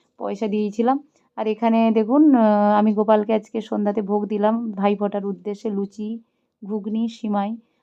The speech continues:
আহ, মিষ্টি। আমার গোপাল আজকে ভাইফোঁটার দিন আগে সেবা পেয়েছে, সেই প্রসাদ আমরা সবাই পেলাম। তো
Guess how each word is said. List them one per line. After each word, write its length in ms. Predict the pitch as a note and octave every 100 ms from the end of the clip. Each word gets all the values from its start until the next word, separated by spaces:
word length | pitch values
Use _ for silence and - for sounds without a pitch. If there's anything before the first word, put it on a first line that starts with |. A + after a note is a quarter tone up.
| _
আহ, 260 | G#3 G3 G3
মিষ্টি। 460 | G3+ G3+ - G3
আমার 200 | G3+ G3+
গোপাল 520 | G3 G3 G3+ G3+ G3+ G#3+
আজকে 240 | - _ G#3
ভাইফোঁটার 420 | G3 F#3+ G3+ G3+
দিন 100 | G#3
আগে 180 | G3+ G#3+
সেবা 280 | A3 G#3+
পেয়েছে, 380 | G3+ A3 G#3+ - F#4 _ _ _ -
সেই 100 | A3
প্রসাদ 340 | A3 G#3 G#3
আমরা 240 | G3+ G3
সবাই 300 | G3+ G#3 G#3
পেলাম। 420 | A3 G#3 G3+ C4 - _ - - _
তো 80 | _